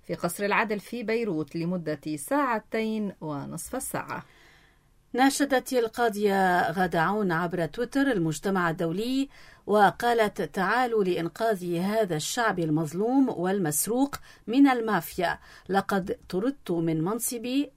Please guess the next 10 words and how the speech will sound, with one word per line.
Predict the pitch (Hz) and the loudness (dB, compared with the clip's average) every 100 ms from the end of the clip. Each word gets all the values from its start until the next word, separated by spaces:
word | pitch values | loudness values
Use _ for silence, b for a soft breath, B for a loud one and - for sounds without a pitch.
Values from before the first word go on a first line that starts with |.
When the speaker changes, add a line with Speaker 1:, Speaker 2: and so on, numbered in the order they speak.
| - | -4
Speaker 2:
لا | 220 254 | 2 2
لأسباب | 208 - - - 220 190 170 | 2 -2 -4 2 2 2 0
تتعلق | 190 175 175 196 160 - | -2 -2 2 2 2 -2
بالفساد | 170 202 202 190 - 226 175 | 0 0 0 -2 2 0 0
والإهمال، | 160 156 156 156 202 247 240 B B B | -4 -4 -4 -2 2 2 0 B B B
بل | 196 262 277 277 B - | 0 2 2 -2 B -4
لأسباب | 180 170 - 208 220 254 262 - | -2 -2 0 2 2 0 -4 0
تافهة"، | 294 220 160 165 160 - - | 0 0 -2 -2 -2 -4 -6
كما | 175 196 | 0 0
قالت. | 285 - 127 - - - | 0 -4 -10 -12 -18 -20